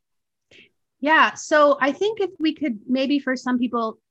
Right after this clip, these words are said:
define regenerative farming just to start, and then maybe we can get into, like,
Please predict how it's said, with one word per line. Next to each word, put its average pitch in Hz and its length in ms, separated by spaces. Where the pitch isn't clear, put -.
define 233 800
regenerative 214 600
farming 196 600
just - 220
to 196 60
start, 196 560
and 220 180
then 226 180
maybe 226 260
we 214 120
can 208 120
get 202 160
into, 202 320
like, 180 240